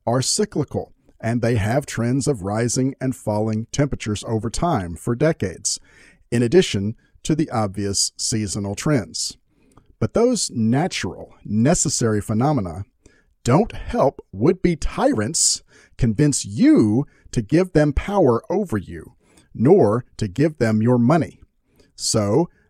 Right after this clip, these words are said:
they have to keep spouting their idiotic nonsense that boils down to a declaration that whatever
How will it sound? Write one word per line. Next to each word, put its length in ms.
they 320
have 260
to 60
keep 240
spouting 440
their 280
idiotic 480
nonsense 580
that 220
boils 340
down 360
to 160
a 80
declaration 880
that 180
whatever 880